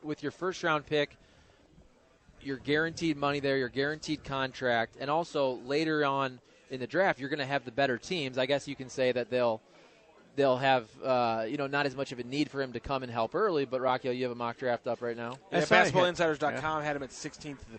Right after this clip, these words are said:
Speaker 2: Pistons.
Speaker 3: Wow, that's high.
Speaker 2: Um, let's
Speaker 1: Yeah,
Speaker 2: see.
Speaker 1: you gotta go. If that's the case, you gotta
Speaker 3: You gotta
Speaker 1: go.
Speaker 3: go
Speaker 1: I don't
Speaker 3: if you're
Speaker 1: care if you haven't
Speaker 3: sixteen.
Speaker 1: played.
Speaker 2: Again, the fa-, I, I just think that, that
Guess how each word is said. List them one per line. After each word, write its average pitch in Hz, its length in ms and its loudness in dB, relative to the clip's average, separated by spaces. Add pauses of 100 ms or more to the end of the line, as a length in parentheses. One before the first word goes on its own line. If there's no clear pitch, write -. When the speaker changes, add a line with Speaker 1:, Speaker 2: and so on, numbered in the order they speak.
(140)
Speaker 2:
Pistons. 170 920 -4
Speaker 3:
Wow, 127 340 4
that's 127 140 -4
high. 139 580 2
Speaker 2:
Um, 139 200 -8 (180)
let's 135 140 -14
Speaker 1:
Yeah, 135 80 2
Speaker 2:
see. 147 60 6
Speaker 1:
you 175 60 4
gotta 190 260 12
go. 147 120 8
If 135 100 2
that's 233 200 6
the 202 80 -2
case, 160 320 4
you 139 60 -2
gotta 139 200 10
Speaker 3:
You 135 40 6
gotta 160 220 12
Speaker 1:
go. 147 80 10
Speaker 3:
go 147 40 12
Speaker 1:
I 139 40 12
don't 127 100 10
Speaker 3:
if - 60 -4
you're 165 100 6
Speaker 1:
care 156 80 6
if 135 60 2
you 151 60 6
haven't 135 160 6
Speaker 3:
sixteen. 104 80 -8
Speaker 1:
played. 113 240 2
Speaker 2:
Again, 202 200 6
the 185 80 2
fa-, - 220 -4
I, 190 60 4 (100)
I 185 120 6
just 190 180 -4
think 220 180 -2
that, 190 100 -2 (340)
that 160 200 2